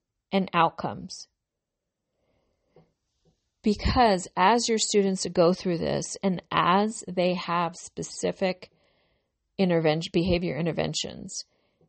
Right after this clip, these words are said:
we want to keep track of that data, because then that does show, and research has showed,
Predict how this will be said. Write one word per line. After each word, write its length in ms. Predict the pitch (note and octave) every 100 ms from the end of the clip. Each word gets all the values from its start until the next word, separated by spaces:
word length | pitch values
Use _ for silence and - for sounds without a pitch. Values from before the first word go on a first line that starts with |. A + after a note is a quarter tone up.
| _ _ _ _ _ -
we 400 | F3+ G3 A3 A#3+
want 440 | G3+ F3+ F3+ F#3+
to 220 | - F3+ -
keep 320 | - F3+ F3 -
track 340 | - D#3+ C#3+ -
of 140 | E3
that 260 | D#3 D3+ -
data, 500 | - A#2 - - G3 _ _ _ _ _ _ _ _ _
because 340 | - G#3 B3 A3
then 200 | A#3+ A#3
that 220 | A#3 A3
does 540 | A3 A#3+ A3+ D3+ F3 - -
show, 460 | - E3 C3+ C3+ -
and 200 | G3+ G3+
research 600 | G#3+ A3+ B3 A#3+ - - -
has 420 | - - C4+ D4+ -
showed, 400 | - B2 F2+